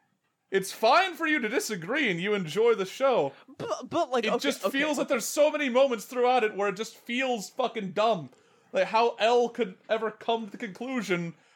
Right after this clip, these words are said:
Speaker 1: of superpowers right off the fucking rip. Like, I, I just can't get over that. It just, it's so fucking stupid to me.
Speaker 2: I, okay, well, have you, okay, that's actually not, that's, have you not, have you read the book, um, B B Los Angeles,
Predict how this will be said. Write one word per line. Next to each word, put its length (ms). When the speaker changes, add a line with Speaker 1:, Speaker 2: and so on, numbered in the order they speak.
Speaker 1:
of 120
superpowers 920
right 220
off 180
the 80
fucking 340
rip. 320
Like, 100
I, 200
I 60
just 180
can't 260
get 100
over 220
that. 240
It 60
just, 200
it's 200
so 380
fucking 360
stupid 440
to 80
me. 140
Speaker 2:
I, 160
okay, 140
well, 140
have 160
you, 260
okay, 220
that's 180
actually 280
not, 240
that's, 320
have 140
you 100
not, 160
have 140
you 80
read 160
the 60
book, 320
um, 420
B 160
B 160
Los 240
Angeles, 360